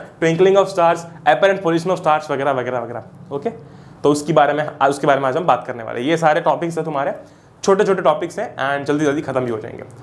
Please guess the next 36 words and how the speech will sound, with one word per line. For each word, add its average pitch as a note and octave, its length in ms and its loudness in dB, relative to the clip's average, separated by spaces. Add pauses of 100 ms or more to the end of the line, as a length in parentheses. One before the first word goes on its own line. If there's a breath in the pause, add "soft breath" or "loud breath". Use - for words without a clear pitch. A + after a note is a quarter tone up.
आगे C3 180 2
बढ़ते - 240 -8
हैं। - 100 -16 (520 loud breath)
अब D3 120 6
आगे D3 240 6
बढ़ G#3 160 0
के F3+ 100 -4
सबसे E3 260 -6
पहला D3+ 200 2
topic D3 320 -4
कौन B2+ 140 -4
सा D#3+ 100 0
है C#3 80 -2
हमारा? B2 260 -2 (680 loud breath)
तो G3 60 4
सबसे - 320 4
पहला G#3 220 6
topic G3+ 400 2
है F#3+ 160 2
dispersion G3 680 0
of A#3+ 220 2 (120)
light। A#3+ 280 2 (1200 soft breath)
Dispersion A3 680 2
of F#3 220 2
light F#3 260 2
ये F3+ 60 -2
हमारा C#3+ 340 0 (120)
पहला C3+ 260 -2 (120)
topic D#3 260 -4
रहने B2 280 -4
वाला A#2 260 -2
है। B2 180 -12 (200)
अच्छा, C#3 160 0
बात C3+ 240 2
करते D#3+ 220 -4
हैं - 140 -16